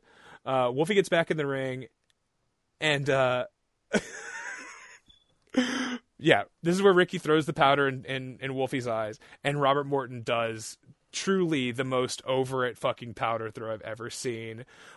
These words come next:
Like, into a guy that is not a threat to him. Like, Dundee is already the most downtrodden, uh, your opponent could possibly be. And he's, it's just truly, uh, poisoning the hungry, you know? Like, it's just like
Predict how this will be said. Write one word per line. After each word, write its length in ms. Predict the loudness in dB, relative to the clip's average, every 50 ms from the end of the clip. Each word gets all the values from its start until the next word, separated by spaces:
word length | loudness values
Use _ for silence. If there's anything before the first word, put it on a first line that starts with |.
| -2 2
Like, 240 | 4 4 4 4 0
into 320 | -2 -2 0 2 4 4
a 40 | 4
guy 360 | 4 4 6 6 6 6 4
that 160 | 2 -2 -4
is 220 | -4 -6 -4 -4 -2
not 320 | 0 2 6 6 8 8
a 40 | 6
threat 360 | 4 2 -4 -4 -4 -6 -6
to 100 | -10 -12
him. 500 | -12 -12 -14 -14 -16 -16 -18 -18 -20 -20 -20 _ _ -12 -10 -8 -6 -4 -4 -4 -4 -6 -6 -6 0
Like, 180 | 2 2 2 4
Dundee 320 | 6 6 6 6 6 6
is 120 | 6 6 6
already 360 | 8 8 8 8 6 4 2
the 100 | 0 2
most 320 | 2 2 0 0 -2 -2
downtrodden, 880 | 0 2 2 2 0 -2 -4 -2 0 2 2 2 0 -2 -8 -10 -12 -12
uh, 360 | -8 -6 -4 -4 -4 -4 -8 -12 -14 -14 -8
your 160 | -6 -6 -6
opponent 400 | -4 -4 -6 -6 -6 -8 -10 -12
could 100 | -12 -6
possibly 460 | -4 -4 -4 -4 -6 -10 -12 -12 -12
be. 340 | -12 -12 -14 -14 -16 -18 -18 _ -20 -20 -20 -16 -6
And 140 | -4 -2 0
he's, 220 | 2 0 0 0
it's 200 | -4 -6 -6 -6
just 320 | -8 -6 -6 -4 -4 -6 -12 _
truly, 1000 | -12 -12 -12 -8 -6 -2 -2 0 -2 -2 -2 -2 -4 -4 -4 -6 -8 -10 -12 -16 _ _ _ _ _ _ _ -20 _ _
uh, 340 | 2 4 4 4 4 2 0 -4 -10 _
poisoning 640 | 4 6 8 8 8 6 4 -2 -4 -4 -6 -6 -6
the 80 | -8
hungry, 580 | -6 -6 -8 -8 -8 -12 -14 -16 -16 -16 -16 -14
you 140 | -10 -8 -6
know? 440 | -4 -4 -2 -2 -2 -2 -4 -6 -6
Like, 240 | -6 -6 -6 -4 -4
it's 240 | -6 -6 -6 -10 -4
just 340 | -4 -4 -4 -4 -8 -6 -4
like 320 | -4 -4 -4 -6 -14 -18